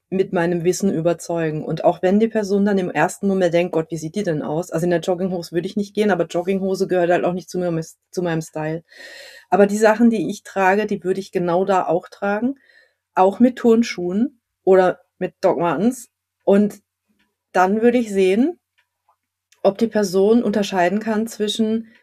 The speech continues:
„Ich finde die Klamotten jetzt irgendwie scheiße“, aber die weiß, worüber sie spricht. Und darum geht's ja. Also wenn ich einen Termin hab, wenn ich die Chance hab, auch zu sprechen, wenn ich wirklich nur die, die, das Äußerliche hab, um zu wirken,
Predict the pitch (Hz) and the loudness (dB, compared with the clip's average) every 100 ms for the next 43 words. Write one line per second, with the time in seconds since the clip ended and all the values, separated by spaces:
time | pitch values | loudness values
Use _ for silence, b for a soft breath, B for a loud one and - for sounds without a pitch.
0 | B B 202 220 202 202 202 190 214 208 | B B -4 0 0 2 2 2 2 -2
1 | 196 180 - 180 175 196 247 349 - _ | -2 -2 -2 0 0 0 -2 -2 -8 _
2 | _ _ _ _ _ - 185 214 233 190 | _ _ _ _ _ 0 4 4 4 2
3 | 185 202 202 214 202 190 180 - 165 - | 2 0 -2 0 0 0 -4 -6 -8 -10
4 | - _ _ _ _ _ _ _ _ _ | -20 _ _ _ _ _ _ _ _ _
5 | _ _ 196 190 180 190 180 170 - 180 | _ _ 0 4 4 2 0 -2 -2 -2
6 | 151 - 160 170 180 170 165 165 165 175 | -4 -6 -2 0 0 0 0 0 -2 -2
7 | 185 170 160 160 147 147 - - 196 233 | 0 -2 -2 -4 -6 -8 -6 0 2 2
8 | - 220 214 - _ 151 180 175 - 175 | 0 -2 -2 -6 _ 2 2 0 -10 -8
9 | - 160 156 151 147 - 160 151 - - | -2 -2 -2 -10 -12 -4 -2 -2 -8 -6
10 | 160 208 202 - 170 196 233 254 226 196 | 0 0 -2 -6 0 4 6 4 0 -6
11 | _ - 165 160 160 175 233 240 208 185 | _ -10 -6 -4 0 4 4 4 -2 -2
12 | 170 170 165 - 160 - 151 160 180 202 | -6 -6 -6 -6 -8 -8 -6 -2 0 0
13 | 233 | -2